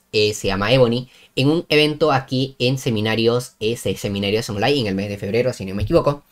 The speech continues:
Eh, y ahí ella, ella presentó cuáles eran las herramientas, en este caso justo los tres, pero, eh, las dos anteriores ya conocía, pero específicamente Microsoft Clarity no la conocía. Entonces, eh, yendo ese y ese dilema, chicos,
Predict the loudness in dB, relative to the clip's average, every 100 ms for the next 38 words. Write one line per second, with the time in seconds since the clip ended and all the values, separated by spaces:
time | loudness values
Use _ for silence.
0 | -20 -20 -20 -20 -20 -14 0 2 4 4
1 | 4 4 2 -2 2 4 4 4 4 2
2 | 0 0 0 0 0 0 2 2 0 2
3 | 0 -2 -2 0 -2 -2 -4 -4 -6 -4
4 | -6 -4 -8 -2 -2 0 0 0 2 2
5 | 0 -4 -2 0 0 -2 -2 0 2 2
6 | 2 0 -2 -2 0 0 0 0 2 0
7 | 0 -4 0 0 0 -4 -4 -6 -10 -10
8 | 0 2 2 -2 -4 -6 -4 -4 -4 -8
9 | -10 -10 -8 -8 -10 2 2 2 _ -20
10 | -20 -20 -20 -6 0 4 4 2 -2 -4
11 | 0 4 4 2 -4 _ -6 2 4 4
12 | 2 -2 0 0 -2 -2 -2 0 0 0
13 | -4 -2 -2 -2